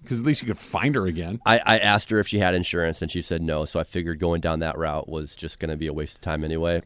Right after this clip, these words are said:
Speaker 2: So I'm just looking for any immediate
Speaker 1: Hmm.
Speaker 2: compensation <laughs> I can get.
Speaker 1: Your thoughts, Al?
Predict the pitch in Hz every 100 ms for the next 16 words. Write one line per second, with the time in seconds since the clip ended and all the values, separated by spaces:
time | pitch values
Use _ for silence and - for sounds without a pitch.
0 | _ - - 78 73 - 82 78 76 78
1 | 80 - 76 78 76 73 76 78 78 78
2 | 107 98 85 98 - - 127 - 311 -
3 | - 160 143 - - - 127 123 127 104
4 | - 92 87